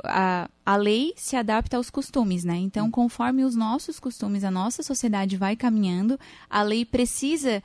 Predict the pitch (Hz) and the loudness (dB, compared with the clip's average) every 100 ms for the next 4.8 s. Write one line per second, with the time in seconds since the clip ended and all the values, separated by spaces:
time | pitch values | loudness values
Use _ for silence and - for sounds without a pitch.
0 | - - - 226 214 214 202 190 185 - | -10 -10 -4 0 2 0 0 -2 -4 -6
1 | - 190 202 190 196 185 180 180 180 180 | -6 -4 -2 -2 -2 -2 -2 -4 -4 -4
2 | - 180 175 175 185 208 208 226 269 294 | -4 -4 -2 -4 -2 -2 -2 -4 -6 -2
3 | 339 339 247 202 202 208 208 214 214 202 | -2 0 -2 -2 -4 -4 -4 -4 -2 -2
4 | 208 208 233 214 220 226 220 220 | -4 -2 -2 0 -2 -2 -2 -4